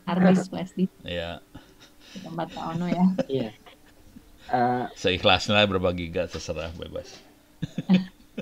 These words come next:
Speaker 2: Jadi memang, eh, luar biasanya Pak Ono ini setiap kali kita ada training, terakhir kita yang, eh, cyber analis, Pak, ya, cyber security analis yang di Cyber Academy, Pak.
Speaker 3: Iya.
Speaker 2: Waktu itu sampai, eh, te-, hampir tengah malam pun lanjut, Pak, ya.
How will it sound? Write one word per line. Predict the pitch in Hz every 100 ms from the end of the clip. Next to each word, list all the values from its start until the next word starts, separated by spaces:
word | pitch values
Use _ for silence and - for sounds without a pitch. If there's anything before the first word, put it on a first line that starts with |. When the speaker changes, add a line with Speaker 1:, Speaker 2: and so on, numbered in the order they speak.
| - - - - _
Speaker 2:
Jadi | 131 151 160 - -
memang, | 143 160 160 143 - - _ _ _ -
eh, | 139 139 131 - -
luar | 147 147
biasanya | 127 131 135 143
Pak | 131 131
Ono | 135 139
ini | 139 156 175
setiap | - 160 143 143 -
kali | 139 139 135 143 143
kita | 143 143 139
ada | 135
training, | 123 143 123 120 143 160 -
terakhir | 139 151
kita | 143 139
yang, | 135 135 131 127 -
eh, | - 123 123
cyber | 127 110 131 117 113 113 -
analis, | 120 120 131 139
Pak, | 127
ya, | 110
cyber | - 127
security | - 139 120
analis | 113 120 123
yang | 135 123
di | 117 113 113 110
Cyber | 131 120 113
Academy, | 123 110 127
Pak. | 135 - -
Speaker 3:
Iya. | 98 92 - -
Speaker 2:
Waktu | 120 -
itu | 123 139 135 - - - -
sampai, | - 120 123 - - - - -
eh, | - 127 131 -
te-, | - 131
hampir | 139 135
tengah | 139 139 151
malam | 135 151 170
pun | 175
lanjut, | 147 147 151
Pak, | 160
ya. | 131 147